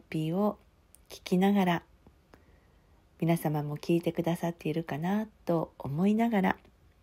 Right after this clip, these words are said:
仕事を進めました。それではコメントにお返事を返します。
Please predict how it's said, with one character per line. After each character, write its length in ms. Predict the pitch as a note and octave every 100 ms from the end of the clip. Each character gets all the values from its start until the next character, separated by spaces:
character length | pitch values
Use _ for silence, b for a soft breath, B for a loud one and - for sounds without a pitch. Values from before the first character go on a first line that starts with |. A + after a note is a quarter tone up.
| -
仕 160 | - D#3+
事 240 | D3+ D3+
を 60 | D3
進 340 | - D3+ D3
め 100 | D3+
ま 140 | C#3+ C#3+
し 100 | -
た。 180 | D3+ - - _ _ _ _ _ _ _ _ _ _
そ 140 | - G3
れ 100 | B3
で 140 | C#4+
は 180 | C4 - -
コ 120 | E3+
メ 160 | E3+
ン 80 | E3
ト 200 | - D#3+ D#3 - F3
に 240 | G#3+ - _
お 80 | -
返 260 | D3+ D#3 D3+
事 100 | C#3+
を 60 |
返 220 | - D3 D3
し 180 | -
ま 180 | D3 F3+
す。 300 | G3+ E3 D#3